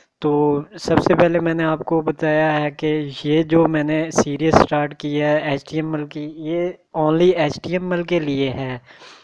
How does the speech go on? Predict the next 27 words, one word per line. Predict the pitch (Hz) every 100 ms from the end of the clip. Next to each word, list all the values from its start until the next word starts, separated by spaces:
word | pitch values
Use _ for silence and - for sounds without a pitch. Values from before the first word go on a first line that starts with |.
| _ 175
इसमें | 156 - 185
हम | 170 170
styling | 170 - - 151 151 175 180
नहीं | 160 156 170
सीख | - 131 120
रहे। | 139 127 123 - - - -
Styling | - 170 165 185 190
के | 185
लिए | 185 180
series, | 170 160 160 180 175
सीएसएस | - 160 170 180 - 185 160 -
की | 185 180
series | 165 - - 151 170 180 170
मैं | 156 160 165 165 -
बहुत | 156 160 165 170
ही | 170
जल्द | 147 151 156 151
start | - 143 147 151
करने | 160 156 170
वाला | 170 165
हूँ। | 175 175 - - - -
उसमें | 170 190 185
हम | 180 196 190
styling | 190 - - 156 165 190 175
करेंगे, | 156 147 151
अपने | 143 165 165
web | 160 165